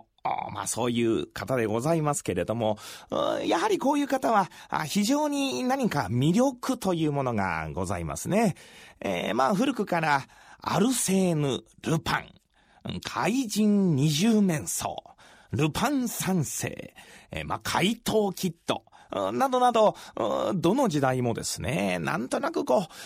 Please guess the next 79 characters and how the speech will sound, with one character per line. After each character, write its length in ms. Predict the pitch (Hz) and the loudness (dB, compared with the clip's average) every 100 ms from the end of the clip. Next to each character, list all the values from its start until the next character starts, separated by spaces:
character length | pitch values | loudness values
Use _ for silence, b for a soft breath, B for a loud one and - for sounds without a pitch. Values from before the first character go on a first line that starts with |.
| B | B
う、 500 | - - - - - | -4 -4 -4 -4 -4
う 40 | |
ん、 20 | |
人 220 | - - 214 | -4 0 2
の 80 | |
も 160 | 226 220 | 2 2
の 280 | 220 208 170 | 2 2 2
を 40 | |
こ 160 | 139 139 | 0 -2
う 20 | |
拝 200 | - 156 | -2 -2
借 260 | 196 196 185 | -2 -2 -2
し 160 | - | 0
な 80 | 208 | -2
が 120 | 220 | 0
ら、 240 | 202 185 165 B B B | 2 2 0 B B B
う 320 | 160 165 165 | -2 0 0
ん、 40 | |
何 200 | 151 208 | 2 2
か、 340 | - 120 107 - | 0 -2 -6 -8
あ、 320 | - - - - | -10 -10 -10 -10
心 360 | - 117 135 123 | -6 -2 0 2
に 280 | 104 90 - | 0 0 -2
残 320 | 104 117 170 | -4 0 0
る 100 | 123 | 0
よ 200 | 110 87 | -2 -4
う 20 | |
な 200 | - - - | -8 -12 -10
活 280 | - - | -4 0
躍 260 | 151 - 117 | 0 0 0
を 100 | 110 | 0
さ 160 | - 120 | 0 0
れ 120 | 139 | 0
る 100 | 113 | -2
方 260 | - 123 | -6 -4
が 220 | 151 131 - B B | -2 -2 -4 B B
ヒ 180 | B 165 | B 2
ー 40 | 147 | 4
ロ 120 | 110 | 2
ー 40 | |
と 140 | 107 104 | 2 0
な 120 | 127 | 0
っ 40 | |
て 140 | - 101 | -2 -6
い 80 | 85 | -4
く 140 | - | -2
わ 100 | 98 | -2
け 100 | 165 | -2
で 120 | 120 | -2
ご 100 | 104 | -2
ざ 160 | 107 175 | 0 0
い 60 | |
ま 100 | 170 | 0
す 140 | 151 156 | -2 0
が、 200 | 131 123 B B B - | 0 0 B B B -8
う 260 | - - | -6 -4
ん、 40 | - | 2
ま 60 | |
あ、 20 | |
日 140 | 190 208 | 4 4
本 340 | - 277 254 | 4 2 4
の、 260 | 214 175 135 | 6 4 2
お、 160 | 139 110 | 0 -2
古 160 | - 147 | -2 2
典 220 | 226 190 | 2 4
に 120 | 185 | 2
残 220 | 180 196 | 2 0
っ 20 | 214 | -2
て 200 | - 185 | 0 0
お 100 | 208 | 0
り 80 | |
ま 100 | 226 | 0
す 140 | 220 - | -2 0
の 120 | 226 | 0
が、 360 | 208 120 - - | 2 0 -2 -8
こ 120 | - | -4
の 200 | 117 101 - | -2 -2 -4
石 200 | 98 - | -4 -4
川 320 | - 127 95 | 0 2 2